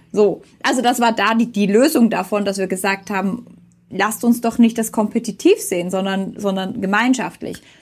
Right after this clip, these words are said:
Wie habt ihr diesen Gartenkrieg? Also anscheinend habt ihr ihn gelöst.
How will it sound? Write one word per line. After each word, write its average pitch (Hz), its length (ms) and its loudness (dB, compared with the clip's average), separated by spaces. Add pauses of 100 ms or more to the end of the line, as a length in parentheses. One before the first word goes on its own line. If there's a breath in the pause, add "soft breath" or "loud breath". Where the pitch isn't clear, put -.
(120 soft breath)
Wie 233 200 4
habt 254 240 -2
ihr 302 160 2
diesen 202 300 0
Gartenkrieg? 190 720 -4 (840)
Also 185 180 -4 (580 soft breath)
anscheinend 240 460 2
habt 247 160 0
ihr 294 60 6
ihn 262 100 4
gelöst. 220 420 0